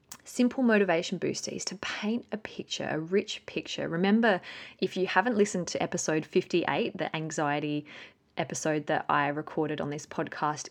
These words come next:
go back and listen to that after this one, because remember, anxiety is just a fear of, of, of the future. And it's useful because it's telling us what we don't want. So what if we were to paint a picture of what we do want,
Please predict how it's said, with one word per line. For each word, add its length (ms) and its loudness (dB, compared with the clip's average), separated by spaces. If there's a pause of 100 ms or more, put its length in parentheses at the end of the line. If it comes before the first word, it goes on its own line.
go 160 6
back 240 2
and 100 2
listen 220 -6
to 100 -12
that 180 2
after 240 0
this 240 -4
one, 220 2
because 260 -2
remember, 400 4
anxiety 520 2
is 100 0
just 220 -2
a 40 2
fear 560 0
of, 160 -2 (140)
of, 80 -10 (160)
of 140 -2
the 80 -6
future. 500 -2 (400)
And 140 4
it's 160 -2
useful 380 2
because 260 -2
it's 160 -6
telling 420 0
us 240 -6
what 200 2
we 120 0 (140)
don't 280 -4
want. 260 -6 (460)
So 380 6
what 220 4
if 160 0
we 140 8
were 100 4
to 80 2
paint 420 -4
a 60 -6
picture 400 -6
of 180 -4
what 240 0
we 140 0 (140)
do 340 0
want, 380 -6